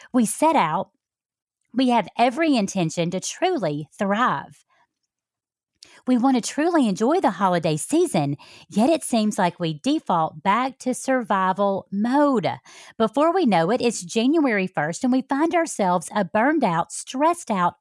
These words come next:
wreck with extra weight. So this special gift is a holiday survival guide to help you beat stress, combat cravings,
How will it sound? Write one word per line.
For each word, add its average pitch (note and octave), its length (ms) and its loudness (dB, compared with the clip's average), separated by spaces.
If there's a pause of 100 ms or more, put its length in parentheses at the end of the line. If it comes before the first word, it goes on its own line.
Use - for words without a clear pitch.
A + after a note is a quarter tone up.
wreck F#3+ 680 -2 (280)
with A3 300 0
extra A3+ 600 0
weight. F3+ 580 -4 (720)
So C4 240 2
this D#4+ 240 0
special C4 480 -2
gift G3+ 600 -2 (540)
is C4 160 0
a C4+ 80 2
holiday D4+ 640 2
survival C#4 680 0
guide C#3+ 580 -2 (380)
to B3 120 0
help B3 380 0
you F3+ 340 0
beat C4+ 260 0
stress, D#3+ 540 -2 (220)
combat D#4+ 600 0
cravings, E3 640 -2